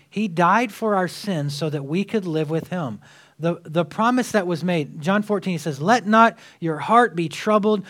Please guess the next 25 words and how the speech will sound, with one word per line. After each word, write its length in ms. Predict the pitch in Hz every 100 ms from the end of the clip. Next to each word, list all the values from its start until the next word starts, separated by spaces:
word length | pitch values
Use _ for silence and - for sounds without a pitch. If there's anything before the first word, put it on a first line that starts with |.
| -
You 200 | 165 202
believe 280 | 233 247 226
in 120 | 208
God, 200 | 190 180
believe 280 | 165 170 180
also 460 | 160 214 220 233 202
in 100 | 185
me. 220 | 160 123 - -
In 140 | 185
my 140 | 190 170
Father's 420 | 208 233 247 -
house 240 | 202 185
are 100 | 156
many 260 | 151 165 214
mansions. 460 | 190 147 - 120 - -
If 140 | - 175
it 60 |
were 140 | 170 151
not 240 | 185 214
so, 260 | - 220 214
I 160 | 175
would 100 | 170
have 140 | 165 -
told 260 | 220 220
you. 220 | 139 123